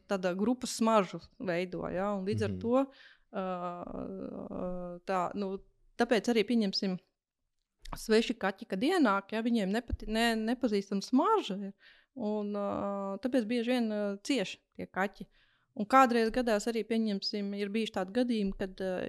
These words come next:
Speaker 1: pieņemsim, mājās ir trīs kaķi vai divi kaķi. Viens kaķis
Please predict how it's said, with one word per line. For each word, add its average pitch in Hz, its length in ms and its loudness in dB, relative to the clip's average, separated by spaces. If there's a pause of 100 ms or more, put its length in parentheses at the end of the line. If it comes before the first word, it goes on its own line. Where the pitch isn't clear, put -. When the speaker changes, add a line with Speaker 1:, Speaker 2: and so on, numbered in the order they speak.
(120)
Speaker 1:
pieņemsim, 196 380 -2
mājās 202 440 -2
ir 185 80 -14
trīs 202 300 -2
kaķi 262 360 0
vai 190 140 2
divi 285 280 4
kaķi. 240 460 -2 (380)
Viens 240 240 6
kaķis 226 300 -2